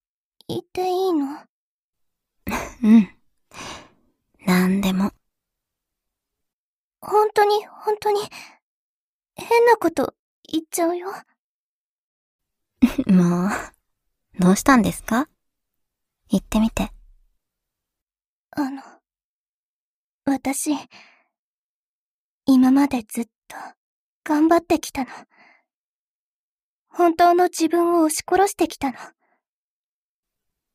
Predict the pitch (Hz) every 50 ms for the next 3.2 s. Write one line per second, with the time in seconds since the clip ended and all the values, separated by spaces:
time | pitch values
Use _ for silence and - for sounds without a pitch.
0 | _ _ - - 202 196 180 175 - - - - - _ _ _ _ _ - -
1 | 214 214 - - _ _ _ _ _ _ _ _ _ _ _ _ _ _ _ _
2 | _ _ - - 202 202 202 220 220 - - - 214 202 190 180 156 156 - -
3 | 196 208 - _